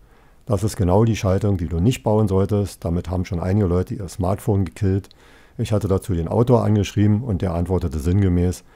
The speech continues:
„Ist mir doch scheißegal, Hauptsache die Klickraten sind gut.“ Die einzige Reaktion dann, „Ja, okay, na dann. Das eine funktioniert nicht, das andere auch nicht, dann lassen wir's eben.“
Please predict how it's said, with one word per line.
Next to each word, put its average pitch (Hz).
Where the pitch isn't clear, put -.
„Ist -
mir 113
doch 95
scheißegal, 82
Hauptsache 87
die 85
Klickraten 82
sind 69
gut.“ -
Die 107
einzige 101
Reaktion 90
dann, 85
„Ja, 101
okay, 101
na 92
dann. 101
Das 104
eine 104
funktioniert 101
nicht, 92
das 98
andere 85
auch 92
nicht, 95
dann 95
lassen 87
wir's 82
eben.“ 76